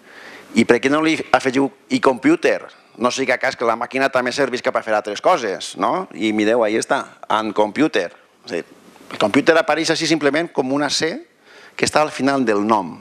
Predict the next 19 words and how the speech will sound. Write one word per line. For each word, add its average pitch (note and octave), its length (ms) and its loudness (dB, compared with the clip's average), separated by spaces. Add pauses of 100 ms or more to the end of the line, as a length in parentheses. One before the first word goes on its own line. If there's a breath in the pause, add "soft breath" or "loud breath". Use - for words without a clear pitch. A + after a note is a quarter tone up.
del G#2+ 160 2
nom C3 300 -2
eniac. G#2 540 -2 (440 loud breath)
Esta - 220 2
és - 100 -4
una, D3+ 380 0 (420 loud breath)
una D3 220 2
foto A2+ 540 -2
de G#2+ 260 0
uno B2+ 260 0
dels, B2 480 -2
dels B2 240 -4
informes, D3+ 680 -4
mireu B2 280 0
que D3 140 0
és C#3 100 -4
de C3+ 80 0
l'any D3 220 -4
quaranta-quatre. C#3+ 800 -4